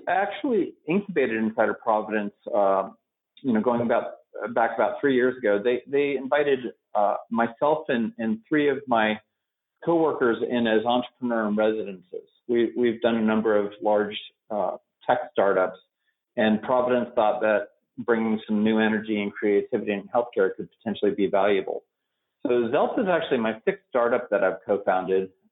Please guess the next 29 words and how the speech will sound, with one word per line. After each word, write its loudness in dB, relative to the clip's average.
and 0
every 0
single 0
one 2
of 0
them 2
has -2
involved, 0
uh, 0
strategic 0
investors 0
as 2
either 0
J 0
V -2
partners -2
from -4
day 2
one -2
or 2
the, 0
the -6
first 0
in-, -6
investors 0
in, -8
into -6
the 0
companies -2